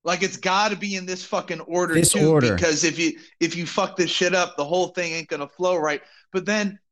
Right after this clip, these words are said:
Speaker 1: the other thing that I was thinking about was, like, how much balls you used to have back in the day to call a fucking landline
Speaker 2: Oh,
Speaker 1: and be,
Speaker 2: man.
Speaker 1: you know, it, like, it, and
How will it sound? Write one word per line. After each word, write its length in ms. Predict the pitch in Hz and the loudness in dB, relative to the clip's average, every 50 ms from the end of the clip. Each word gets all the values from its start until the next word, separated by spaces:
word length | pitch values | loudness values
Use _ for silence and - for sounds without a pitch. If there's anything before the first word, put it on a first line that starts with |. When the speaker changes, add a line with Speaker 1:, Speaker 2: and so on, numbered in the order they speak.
| _ 156 | _ -4
Speaker 1:
the 160 | 185 180 170 | -4 -2 0
other 220 | 202 233 254 254 | 0 0 0 0
thing 200 | 254 262 240 220 202 | -2 -4 -8 -8 -6
that 120 | 202 180 | -6 -6
I 80 | 170 170 | -4 -4
was 200 | 170 170 - - | -6 -8 -10 -14
thinking 280 | - 147 147 147 151 | -16 -16 -16 -14 -14
about 360 | 175 165 185 185 190 180 - | -8 -4 -2 -2 -2 -2 -4
was, 560 | 139 139 151 151 151 147 143 143 139 - - _ _ _ _ _ _ _ _ _ _ _ _ _ | -6 -4 -2 0 0 0 0 -2 -4 -8 -14 _ _ _ _ _ _ _ _ _ _ _ _ _
like, 160 | 139 147 151 | -6 -6 -6
how 180 | - - - 208 | -4 -4 -4 -4
much 360 | 262 320 277 - - 123 110 | -2 -2 -4 -4 -6 -8 -6
balls 500 | - 123 120 120 123 131 139 151 147 - | -2 -2 0 2 2 2 0 0 -2 -6
you 100 | 151 147 | -8 -8
used 260 | 147 156 156 - - | -8 -8 -10 -6 -6
to 60 | 165 | -6
have 540 | 143 123 143 139 139 139 139 143 139 135 139 - - _ _ _ _ _ _ _ _ | -6 -4 -4 -4 -2 -2 -2 -2 -2 -4 -8 -14 -20 _ _ _ _ _ _ _ _
back 320 | - 139 139 143 143 - | -2 0 0 -2 -2 -2
in 120 | 147 143 139 | -4 -2 -2
the 100 | 131 120 | -4 -4
day 460 | 107 127 123 127 131 139 147 143 - - - _ - | -2 -2 -2 0 0 0 -2 -4 -6 -14 -20 _ -12
to 140 | - 160 - | -12 -12 -10
call 580 | - - - - 165 160 160 160 165 175 - | -10 -10 -2 0 2 2 4 4 2 2 0
a 80 | - 131 | -2 -4
fucking 720 | - - - 160 - 123 - - 143 127 117 113 104 107 | -6 -4 -4 -2 -2 -2 -4 -6 -8 -8 -8 -10 -10 -10
landline 760 | 110 110 113 120 127 135 139 147 147 151 151 151 160 175 175 - _ _ - | -10 -8 -8 -8 -8 -6 -4 -2 0 0 0 0 0 -2 -4 -6 _ _ -6
Speaker 2:
Oh, 200 | - 92 104 104 | -2 0 0 2
Speaker 1:
and 200 | 101 98 98 - | 2 2 0 0
be, 80 | 87 87 | 0 0
Speaker 2:
man. 220 | 87 90 92 87 | 0 0 0 0
Speaker 1:
you 80 | - 190 | 0 0
know, 120 | 185 170 170 - | 0 0 -2 -2
it, 160 | 190 196 202 | -4 -4 -2
like, 300 | 208 202 196 190 190 - | 0 0 0 0 -4 -6
it, 300 | - 196 202 202 175 - - _ _ _ _ _ _ | -6 -4 -4 -4 -4 -8 -12 _ _ _ _ _ _
and 320 | - 196 202 196 196 190 | -6 -4 -4 -4 -4 -6